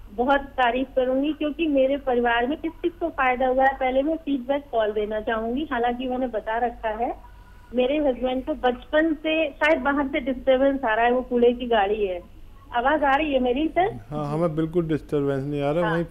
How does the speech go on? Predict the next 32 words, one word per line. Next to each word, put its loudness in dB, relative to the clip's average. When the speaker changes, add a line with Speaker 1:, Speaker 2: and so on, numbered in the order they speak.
Speaker 2:
आपकी 0
आवाज 4
उसको -4
वहीं -2
filter -4
कर -4
देती -8
है। -16
Speaker 1:
<laughs> -8
अरे 2
सर, -4
अ, 2
आपकी 2
आवाज 4
में, 4
वो 2
लहजे 2
में 0
वो 0
शांति -4
है 4
कि -8
बस, 2
अ, 0
मन 0
खुश -4
हो 4
जाता 0
है 0
सुन -4
के, -4
बहुत -2